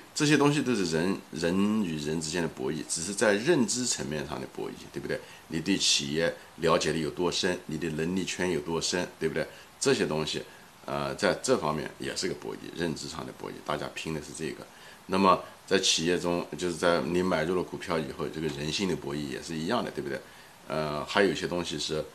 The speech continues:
你对自己的了解，你到底认为自己能力圈是有多大、多深，对不对？你不要自傲自大，觉得稍微花了一点时间学了，你就觉得，或者听了一点东西，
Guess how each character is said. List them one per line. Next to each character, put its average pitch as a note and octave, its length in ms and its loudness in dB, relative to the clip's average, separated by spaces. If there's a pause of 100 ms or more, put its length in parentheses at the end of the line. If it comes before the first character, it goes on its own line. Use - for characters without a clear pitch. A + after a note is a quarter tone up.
(320)
你 D#2+ 160 -2
对 G2+ 160 0
自 G2+ 140 0
己 D#2 100 -4
的 C#2+ 80 -4
了 C#2 180 -2
解， - 160 -2
你 F2 160 0 (280)
到 D#3 180 8
底 D#2+ 220 -2
认 G2+ 160 2
为 D2+ 80 2
自 - 120 -6
己 A#1 360 -6
能 D#2+ 120 -4
力 D#2+ 60 -2
圈 D#2 260 -2
是 D2+ 180 -4
有 B1 100 -6 (200)
多 C#2+ 140 -4
大、 D2+ 300 -2
多 D#2 120 -2
深， D#2 300 -2 (140)
对 C#2+ 100 -6
不 - 60 -8
对？ - 120 -6 (260)
你 D#2+ 100 -4
不 F2 100 0
要 F#2 140 4
自 G#2+ 200 2
傲 F2+ 160 8
自 F2 140 0
大， F2 300 4
觉 F2+ 100 -2
得 F#2 180 0 (420)
稍 G2+ 180 8
微 F#2+ 120 6
花 F#2+ 180 6
了 F#2+ 80 4
一 D#2+ 40 0
点 D2+ 120 -2
时 - 140 -2
间 E2+ 160 0
学 D#2+ 200 0
了， F2 100 0
你 D2 120 -4
就 D2 100 -6
觉 D#2 120 -4
得， D2+ 120 -2
或 E2+ 120 -6
者 D#2+ 120 -2
听 F#2 220 -4
了 F2+ 80 0
一 - 20 -4
点 C#2+ 200 -6
东 D#2+ 140 -6
西， D#2 140 -6